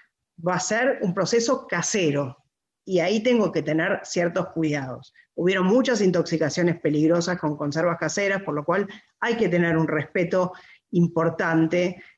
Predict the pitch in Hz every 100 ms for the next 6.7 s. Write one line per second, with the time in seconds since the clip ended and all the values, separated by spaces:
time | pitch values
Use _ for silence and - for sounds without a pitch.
0 | _ 156 151 143 143 139 135 - 147 180
1 | 190 190 175 165 156 143 180 170 160 143
2 | - 214 208 196 196 196 202 196 _ _
3 | - 170 165 165 165 165 165 156 175 180
4 | 160 170 175 170 165 170 160 143 170 170
5 | 160 165 160 147 - 151 151 156 156 156
6 | 147 160 - 160 147 151